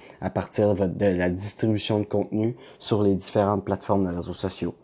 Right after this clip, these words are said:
L'endroit où vous pouvez vraiment faire de l'argent, c'est en simplement attirant l'attention des personnes qui sont en lien avec votre industrie.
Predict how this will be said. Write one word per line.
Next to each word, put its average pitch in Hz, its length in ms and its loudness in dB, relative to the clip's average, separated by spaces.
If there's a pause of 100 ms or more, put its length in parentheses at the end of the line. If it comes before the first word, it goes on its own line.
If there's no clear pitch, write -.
(1500)
L'endroit 120 440 6 (180)
où 104 60 0
vous 101 120 -4
pouvez 104 240 2
vraiment 110 320 4
faire 135 200 2
de 123 60 4
l'argent, 120 440 0 (500)
c'est 98 540 0 (260)
en 104 160 0
simplement 117 640 2
attirant 107 680 0 (200)
l'attention 101 720 0
des 98 160 0
personnes 98 560 -2 (160)
qui - 100 -14
sont 90 300 -2 (600)
en 101 140 2
lien 98 180 4
avec 101 200 2
votre 98 180 -2
industrie. 107 580 0